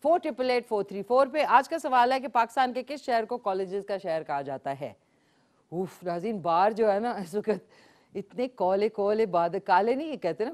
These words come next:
यहाँ पे कुछ एरियाज हैं वहाँ पे काले को कौले, कौले कौले बादल आ रहे हैं। और इस वक्त आज बारिश प्रेडिक्टेड है इस्लामाबाद, रावलपिंडी में। So hold your horses,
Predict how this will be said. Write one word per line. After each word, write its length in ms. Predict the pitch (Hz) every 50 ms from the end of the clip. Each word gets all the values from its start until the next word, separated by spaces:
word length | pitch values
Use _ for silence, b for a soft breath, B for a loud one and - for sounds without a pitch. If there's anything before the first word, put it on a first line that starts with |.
| 220 196 180
यहाँ 260 | 175 196 202 202 202
पे 200 | 196 196 220 214
कुछ 340 | 202 - - 208 208 - -
एरियाज 500 | - 160 196 196 190 202 220 220 214 214
हैं 60 | 226
वहाँ 160 | 220 208 196 180
पे 100 | 202 202
काले 360 | - - 165 170 175 190 202
को 120 | 202 220
कौले, 400 | 214 - 180 160 165 170 165 151
कौले 360 | 139 _ - 165 165 170 180
कौले 300 | 180 185 170 160 160 170
बादल 360 | 151 147 139 143 143 170 170 165
आ 120 | 151 151
रहे 140 | 151 175 202
हैं। 100 | 226 240 b b b b b b -
और 140 | 175 185 190
इस 120 | 190 -
वक्त 200 | 208 202 214 - -
आज 400 | - - - - - 269 226 220
बारिश 400 | 185 170 196 196 196 214 247 233
प्रेडिक्टेड 580 | - 220 208 190 202 202 202 - 233 226 214 226
है 80 | 226
इस्लामाबाद, 480 | 226 226 - 202 185 185 196 196 196 190
रावलपिंडी 500 | 180 175 170 165 - 196 208 220 247 247
में। 240 | 240 247 254 254 262 b b b b b -
So 200 | 233 214 190 170
hold 340 | 196 220 254 285 311 330 285
your 180 | 359 330 294 240
horses, 880 | 220 233 220 196 170 - - 190 175 175 214 277 311 294 - - b